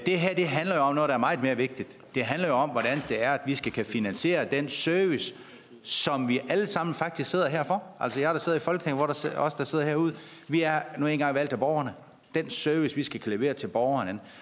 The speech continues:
Og her må man, synes vi, et kort øjeblik lige kan lægge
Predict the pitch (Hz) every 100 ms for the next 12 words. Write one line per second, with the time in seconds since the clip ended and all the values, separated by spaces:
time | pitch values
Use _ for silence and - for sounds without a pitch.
0 | - - 123 117 - 156 208 165 - 120
1 | 127 160 170 101 95 - - _ - 139
2 | 135 - 120 151 151 - - - _ _
3 | - 117 - 156 165 135 127 143 110 127
4 | - - 117 143 160 - 101 98 98 98